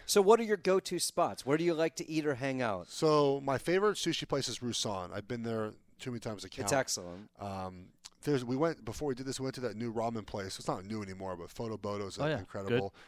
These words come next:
Speaker 3: Good.
Speaker 2: Um, we don't, like, I don't think we eat out of it. We go to, I know the chef at Fahrenheit, so we go
Speaker 3: Oh,
Speaker 2: there.
Speaker 3: yeah.
Speaker 2: We go there, um, uh, from time to time. Um, there's, there's places.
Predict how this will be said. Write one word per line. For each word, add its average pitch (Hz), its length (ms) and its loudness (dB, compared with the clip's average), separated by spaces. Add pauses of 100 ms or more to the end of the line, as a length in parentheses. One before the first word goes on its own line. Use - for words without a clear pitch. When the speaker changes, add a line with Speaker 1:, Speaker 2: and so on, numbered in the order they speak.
(200)
Speaker 3:
Good. 107 80 -8
Speaker 2:
Um, 98 320 -6 (640)
we 214 120 0
don't, 311 120 4
like, 294 180 0
I 196 40 4
don't 262 120 4
think 269 120 -2
we 214 60 -2
eat 151 160 2
out 175 140 4
of 131 60 0
it. 120 60 -2
We 143 100 0
go 240 120 4
to, 170 100 4 (100)
I 147 60 -2
know 208 160 4
the 190 80 2
chef - 300 0
at 120 60 -8
Fahrenheit, 110 460 -4
so - 120 -8
we 107 80 -8
go 120 120 -2
Speaker 3:
Oh, 120 40 -4
Speaker 2:
there. 117 200 2
Speaker 3:
yeah. 156 140 2 (160)
Speaker 2:
We 113 80 -6
go 117 140 -2
there, 110 340 -2
um, 101 220 -8 (160)
uh, 101 120 -10
from 107 300 -16 (140)
time 117 180 -8
to - 80 -14
time. 101 320 -8 (560)
Um, 87 340 -10
there's, 123 220 -4 (440)
there's 123 120 -10
places. 135 400 -2